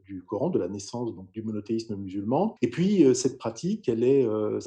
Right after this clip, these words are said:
elle est notamment, euh, courante dans les milieux soufis, dans les milieux mystiques, hein, dans les milieux ascétiques, euh, un peu partout dans le monde musulman. Très curieusement, mais sans doute en lien avec la, comment dire, la modestie des vestiges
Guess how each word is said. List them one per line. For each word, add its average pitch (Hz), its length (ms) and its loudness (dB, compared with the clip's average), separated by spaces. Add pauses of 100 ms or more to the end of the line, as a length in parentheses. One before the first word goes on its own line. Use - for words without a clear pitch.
(160)
elle 113 220 -2
est 113 60 2
notamment, 113 680 0
euh, 104 280 0 (100)
courante 147 460 2 (280)
dans 135 160 6
les 139 100 2
milieux 120 260 -2
soufis, - 440 -8
dans 120 100 -4
les 107 120 -4
milieux 117 220 0
mystiques, - 600 -6 (140)
hein, 101 120 -8
dans 127 120 -4
les 107 100 -4
milieux 117 380 0
ascétiques, - 560 -6 (320)
euh, 101 80 -2
un 104 80 -6
peu 143 120 0
partout 156 280 -2
dans 160 100 4
le 127 80 4
monde 135 160 2
musulman. 110 540 -4 (300)
Très 202 180 2
curieusement, 156 680 6 (200)
mais 123 160 0
sans 170 280 0
doute 180 260 -2
en 139 100 4
lien 139 220 2
avec 117 440 0
la, 98 560 -4 (160)
comment 101 280 -4
dire, 104 220 -4
la 101 120 -2
modestie 135 560 2
des 113 180 4
vestiges 113 880 -2